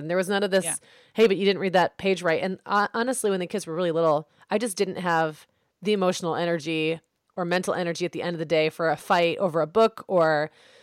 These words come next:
Speaker 2: Right.
Speaker 1: just any of that. So I, I usually did, um, reading aloud during the day back then.
Speaker 2: Yep.
Speaker 1: And I will say now, like,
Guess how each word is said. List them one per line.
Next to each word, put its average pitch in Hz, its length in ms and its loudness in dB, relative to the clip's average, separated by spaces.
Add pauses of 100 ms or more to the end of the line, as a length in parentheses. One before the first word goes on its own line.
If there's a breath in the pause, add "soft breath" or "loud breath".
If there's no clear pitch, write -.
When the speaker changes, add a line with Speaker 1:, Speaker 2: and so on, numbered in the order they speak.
(100)
Speaker 2:
Right. 165 180 -2
Speaker 1:
just 233 240 -2
any 190 220 -4
of 160 60 -4
that. 147 220 0
So 208 200 6
I, 240 360 4
I 220 120 2
usually 220 340 0
did, 170 480 0
um, 160 300 -6
reading 180 200 -4
aloud 156 300 2
during 151 200 -6
the 147 80 -6
day 170 540 2
back 143 240 -6
then. 123 120 -6 (140)
Speaker 2:
Yep. - 120 -20
Speaker 1:
And 202 400 -4 (920)
I 214 80 4
will 226 100 6
say 233 220 2
now, 180 240 2
like, 175 280 0